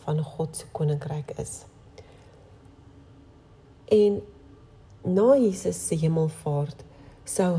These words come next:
hulle God se koninkryk verder moes uitbrei en hierdie beginsels in die kerk vestig. Die laaste punt,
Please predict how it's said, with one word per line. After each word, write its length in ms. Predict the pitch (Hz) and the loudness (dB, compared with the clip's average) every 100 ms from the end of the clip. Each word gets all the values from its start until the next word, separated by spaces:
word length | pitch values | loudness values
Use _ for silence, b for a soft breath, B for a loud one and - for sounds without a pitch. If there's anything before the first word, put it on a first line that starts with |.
| 165 | 0
hulle 320 | 175 170 165 | 0 -2 -4
God 360 | 165 - 165 - | -4 -4 -4 -6
se 120 | - | -8
koninkryk 560 | - 151 151 156 160 | -2 -2 -2 -6 -8
verder 560 | - - 170 156 151 143 151 | -12 -4 -2 0 -2 -2 -2
moes 240 | 151 143 | -4 -4
uitbrei 520 | - 156 - 147 147 151 B B B B B | -6 -6 -6 -8 -8 -12 B B B B B
en 180 | - 170 | 0 2
hierdie 240 | 175 220 | 4 4
beginsels 680 | 220 - 175 170 151 147 - - B B B - | 4 -2 -2 0 0 -2 -2 -16 B B B -4
in 140 | 151 | -2
die 140 | 151 - | -2 -2
kerk 480 | 151 147 139 - - - - | -4 -4 -6 -14 -20 -20 -4
vestig. 680 | 147 143 - - - - - - - - - - - - - - - - - - - - - - - - - | -2 -2 -8 -10 -10 -12 -20 -20 -20 -20 -20 -20 -20 -20 -20 -20 -20 -20 -20 -20 -20 -20 -20 -20 -20 -20 -14
Die 160 | - 160 | -2 0
laaste 400 | 165 170 175 - | 2 2 2 -2
punt, 240 | - 170 | -2 -4